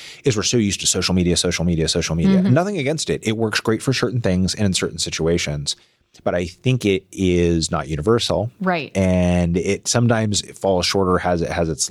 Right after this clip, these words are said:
Speaker 1: its limits. And we can get, like, away from some of the core principles here because
Speaker 2: Yeah.
Speaker 1: the good news is you, you're providing a product that is valuable, it's unique, and there's a very specific, identifiable set of people who need it.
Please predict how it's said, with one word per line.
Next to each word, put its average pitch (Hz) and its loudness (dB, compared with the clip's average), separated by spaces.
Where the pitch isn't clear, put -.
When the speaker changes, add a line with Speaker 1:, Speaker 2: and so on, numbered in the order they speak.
Speaker 1:
its 85 -2
limits. 95 0
And 101 -2
we 92 0
can 95 -2
get, 90 0
like, 90 0
away 85 2
from 82 -2
some 92 -2
of 82 0
the 73 -2
core 82 -2
principles 76 -2
here 71 -4
because 85 0
Speaker 2:
Yeah. 196 0
Speaker 1:
the 120 0
good 117 0
news 147 -4
is 95 -6
you, 98 -6
you're 107 2
providing 104 -2
a - -20
product 82 -2
that 80 0
is 78 0
valuable, 95 -2
it's 90 -4
unique, 78 -4
and 85 -2
there's 85 2
a 98 -4
very 95 2
specific, - -2
identifiable 120 0
set 85 2
of 78 -2
people 87 -2
who 90 -2
need 117 4
it. 82 0